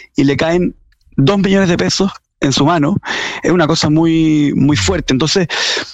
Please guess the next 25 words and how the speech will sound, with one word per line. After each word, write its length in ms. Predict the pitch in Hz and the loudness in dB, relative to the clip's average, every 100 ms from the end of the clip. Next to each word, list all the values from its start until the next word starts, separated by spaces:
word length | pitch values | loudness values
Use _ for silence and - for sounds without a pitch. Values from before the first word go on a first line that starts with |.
| - | -10
no 240 | - 156 202 | 0 2 2
está 500 | 214 - 220 254 - - | 0 -4 -2 -2 -2 -2
vinculada 720 | 175 185 185 190 202 214 - - | 0 2 2 2 0 0 -4 -2
necesariamente 1120 | 170 165 151 156 - 196 196 185 202 - 214 208 | 0 2 0 -2 0 0 2 2 0 -2 -4 -2
a 120 | 160 | -2
una, 400 | 170 180 175 170 | 0 0 0 0
a 120 | 165 165 | 0 0
una 120 | 165 | 0
idea 180 | 165 170 | 0 -2
de 60 | |
izquierda, 400 | 156 - 190 196 | -2 -2 0 0
a 40 | 190 | 0
pesar 260 | 151 180 | -2 0
de 80 | 170 | -2
que 80 | 156 | -2
algunos 320 | 147 165 180 | 0 0 2
lo 80 | 160 | 0
intentan 360 | 143 160 156 156 | 0 -2 -4 -4
hacer. 300 | - 131 - - - - - - | -2 -4 -6 -14 -12 -10 -10 -8
El 80 | - | -4
Partido 320 | 175 175 254 | -4 0 2
Comunista, 580 | 254 254 262 - - 240 311 _ _ _ - | 2 2 0 0 -4 -4 -8 _ _ _ -2
eh, 500 | 170 170 165 165 160 | 0 2 2 0 0
hemos 240 | 180 208 - | 0 -2 0
tenido, 1040 | 185 185 208 214 220 214 208 202 196 190 | 0 2 2 2 2 2 2 2 0 -2